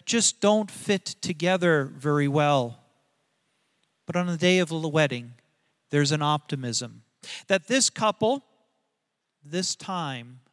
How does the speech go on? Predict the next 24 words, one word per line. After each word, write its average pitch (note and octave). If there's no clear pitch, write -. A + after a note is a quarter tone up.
might D3+
be D#3+
different. C3
They C#3+
might C#3+
hold D#3
to -
love, E3+
and D3
by D3+
holding E3
to D3
love D3+
and C#3+
sharing E3+
that C#3+
love, C3+
things D3+
might A#2+
be B2+
different. A#2
Weddings D#3
are C#3
joyful, C#3+